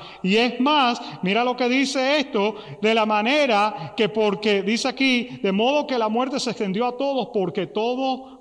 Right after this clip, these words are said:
pecaron". ¿Tú puedes creer eso? Oye, no todos pecaron, quien pecó fue Adán, yo no estaba ahí.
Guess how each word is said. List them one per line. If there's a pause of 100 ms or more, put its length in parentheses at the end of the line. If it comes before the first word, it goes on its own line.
(140)
pecaron".
¿Tú
puedes
creer
eso? (240)
Oye, (300)
no
todos
pecaron,
quien
pecó
fue
Adán,
yo
no
estaba
ahí.